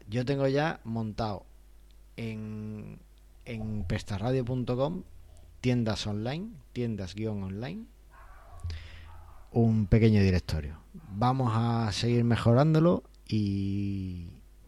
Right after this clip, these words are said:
y listo, que, que la gente nos pueda enviar también sus tiendas. Son todas las tiendas que nos han ido, mm, pidiendo, eh,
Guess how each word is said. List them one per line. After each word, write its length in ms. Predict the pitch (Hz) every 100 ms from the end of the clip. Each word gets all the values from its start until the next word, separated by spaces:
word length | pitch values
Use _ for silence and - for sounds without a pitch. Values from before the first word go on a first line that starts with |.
| - -
y 60 |
listo, 420 | 90 85 - 170 -
que, 460 | 101 95 92 92 -
que 80 | 104
la 80 | 101
gente 320 | 107 110 120
nos 120 | 117
pueda 220 | - 117
enviar 340 | 110 110 110 104
también 280 | 107 107 104
sus 200 | - 104
tiendas. 440 | - 139 143 208 - - - -
Son 280 | 131 131
todas 240 | 117 139 147
las 180 | 151 -
tiendas 340 | 165 160 160
que 140 | - 120
nos 180 | 117 120
han 120 | 127
ido, 420 | 123 123 123 117 -
mm, 300 | 123 113 110 104
pidiendo, 680 | 123 120 123 127 131 131 - -
eh, 720 | 110 104 101 98 95 95 95